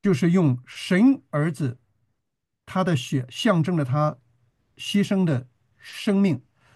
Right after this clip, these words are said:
所付出的这个赎价，因为这个赎价它比人的生命的价值更高，所以呢，它才能够赎去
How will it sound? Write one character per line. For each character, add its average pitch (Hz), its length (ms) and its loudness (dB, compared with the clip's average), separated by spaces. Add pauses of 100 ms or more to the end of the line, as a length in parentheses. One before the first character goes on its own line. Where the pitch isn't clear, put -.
(100)
所 131 480 -4 (200)
付 233 300 2
出 214 220 0
的 156 100 -2
这 151 160 -4
个 143 100 -2
赎 147 360 -4
价， 185 280 -2 (760)
因 202 140 4
为 202 80 4
这 214 120 0
个 196 80 2
赎 170 240 -2
价 180 320 2 (580)
它 190 220 -2
比 147 160 0
人 143 260 0
的 143 300 -4 (500)
生 - 320 -2
命 185 160 2
的 135 80 0
价 147 220 -2
值 143 160 -8
更 202 180 -2
高， 202 300 0 (1040)
所 - 220 0
以 180 140 0
呢， 147 220 -2 (200)
它 180 240 -6
才 151 160 -4
能 143 120 0
够 156 160 -4
赎 165 400 0
去 - 360 0